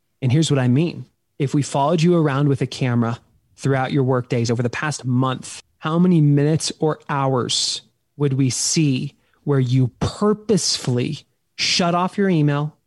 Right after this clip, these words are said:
put your phone on Do Not Disturb, silence the outside world, and sat down with a pen and a piece of paper where you genuinely asked yourself a question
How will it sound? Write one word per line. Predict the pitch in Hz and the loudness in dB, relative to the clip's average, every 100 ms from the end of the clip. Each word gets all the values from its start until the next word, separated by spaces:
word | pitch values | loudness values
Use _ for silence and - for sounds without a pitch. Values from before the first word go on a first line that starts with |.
| _ _ - | _ _ -4
put | 170 | -2
your | 143 | -2
phone | - - 165 180 | -2 -2 0 2
on | 185 | 2
Do | 170 165 | 2 2
Not | 170 | 0
Disturb, | 165 165 - 131 135 - _ _ _ | -2 -4 -2 -2 -4 -10 _ _ _
silence | - - 185 190 202 214 208 | -6 -2 -2 0 2 2 2
the | 170 | 0
outside | 160 165 - 170 156 143 | 2 -2 -2 -2 -2 0
world, | 139 139 127 120 - - - | 2 2 2 -2 -8 -10 -2
and | 131 | -2
sat | - - 190 214 - | -2 -2 -2 -2 -2
down | 180 180 180 | -2 2 2
with | 139 | 2
a | 139 | 0
pen | - - 170 185 | -4 -2 0 0
and | 196 143 | 2 0
a | |
piece | 117 - 175 - | -2 -2 0 0
of | 165 | -2
paper | - 160 147 135 | -2 -2 0 0
where | 117 131 | 0 0
you | 127 127 117 | 0 0 0
genuinely | 120 131 160 202 208 208 202 - | 0 0 2 4 4 4 2 0
asked | 147 143 - | -4 -2 -2
yourself | 131 - 131 113 | -2 0 -2 -4
a | |
question | - - 135 127 - 175 | -8 -6 -4 -2 0 0